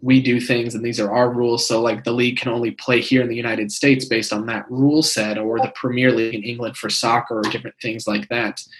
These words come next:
Esports, again, doesn't have those regulations because even the, the governments have not been able to,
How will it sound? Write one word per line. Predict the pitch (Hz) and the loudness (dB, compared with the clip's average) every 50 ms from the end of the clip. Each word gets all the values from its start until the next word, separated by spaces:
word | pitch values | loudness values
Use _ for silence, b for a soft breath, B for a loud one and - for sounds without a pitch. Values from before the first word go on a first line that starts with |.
| B B B B B B _ - | B B B B B B _ 2
Esports, | 127 131 127 - - - 120 113 - - - B B B B B B | 2 2 2 2 2 2 2 2 0 -4 -12 B B B B B B
again, | - 127 139 143 143 131 131 131 127 | -2 2 4 4 6 6 4 4 2
doesn't | 127 127 127 101 | 2 2 0 0
have | - 131 127 123 123 | -2 0 0 0 2
those | 123 120 113 113 | 0 0 0 -2
regulations | 117 113 107 110 107 117 123 135 131 - 131 113 117 - | -4 -4 -4 -4 0 2 4 4 4 4 2 0 -4 -6
because | 113 104 - - 113 110 113 | -6 -6 -4 -4 -4 -2 -2
even | 123 131 117 110 | -2 -2 -2 -4
the, | 104 104 - _ _ - | -4 -8 -8 _ _ -10
the | - 113 | -8 -8
governments | 113 - 117 127 131 139 131 131 123 123 - | -4 0 2 2 4 6 4 4 4 2 0
have | - 117 107 - | -2 -2 -2 -2
not | 110 110 107 107 104 104 - - - - - _ _ _ - 135 | -4 -4 -2 -2 -2 -4 -6 -8 -12 -12 -12 _ _ _ -10 -6
been | 127 120 117 - | -4 -4 -4 -6
able | 113 104 110 107 104 | -6 -6 -4 -4 -2
to, | - - 131 120 - | 0 2 2 2 2